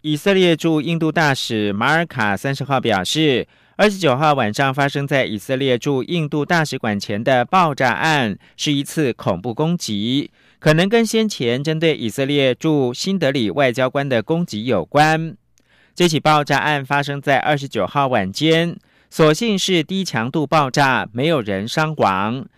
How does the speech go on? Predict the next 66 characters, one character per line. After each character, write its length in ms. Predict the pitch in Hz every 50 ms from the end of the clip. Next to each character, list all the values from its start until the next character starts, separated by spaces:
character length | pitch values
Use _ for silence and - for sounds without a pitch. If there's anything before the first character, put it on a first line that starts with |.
| _ _ _ _ -
只 80 | - 160
有 160 | 180 214 233
导 220 | 214 196 147 120
致 240 | 113 - 156 160 151
以 120 | - 123 113
色 160 | 104 - 143
列 160 | 139 143 139
大 160 | 139 165 156
使 140 | 147 - 147
馆 240 | - 127 113 113 127
所 180 | - 117 101
在 220 | 98 - 143 135 131
的 400 | - 131 123 120 117 113 104 - - _ _
卡 260 | - - 131 117 107
兰 240 | 101 101 107 127 151
博 220 | 160 - 120 131
士 160 | 160 - 180 175
路 180 | 180 190 170
附 200 | 156 - - 165
近 200 | 147 156 156 147
的 200 | 127 131 120 117
几 100 | 104 -
辆 220 | 104 110 123 131 123
汽 160 | - 147 131
车 320 | - - 147 143 143 143
挡 340 | 143 - 123 110 98 92 90
风 320 | 92 - 147 156 165 160
玻 220 | 156 175 180 185 185
璃 320 | 165 127 101 104 117 135 -
损 320 | - - - 113 107 135
毁。 480 | - - 139 123 117 107 101 82 - - _ _ _ _ _ _ _ _ _ _ _ _ _ _ _
马 140 | - 185 214
尔 100 | 269 269
卡 180 | 240 208 170 147
说， 300 | 139 180 180 180 185 185
爆 160 | 190 190 180
炸 160 | 175 175 160
案 180 | 170 170 165 151
可 140 | - 123
能 160 | 104 110 117 131
跟 200 | 151 151 160 160 -
二 140 | - 180 165
零 100 | 147 139
一 140 | 131 180
二 100 | 190 196
年 500 | 185 165 127 110 110 110 107 110 123 143 139 - - - -
针 180 | - 160 160
对 200 | 165 170 165 147
以 180 | 131 - 110 107
色 160 | - - 143
列 260 | 139 147 147 139 127
驻 320 | 123 - - 165 151 139 127
新 240 | 127 - - 196 202
德 120 | 175 143
里 180 | 147 151 117 101
外 220 | 92 139 131 123
交 160 | 117 127 127
官 180 | 120 143 143 151
的 160 | 143 127 117
攻 260 | 110 - 180 202 220
击 160 | 202 - 117
事 200 | 110 - - 131
件 240 | 110 143 139 120 107 -
有 180 | - 117 98
关 240 | 85 - 131 123 123
联。 600 | 123 117 95 98 98 95 95 107 120 135 147 135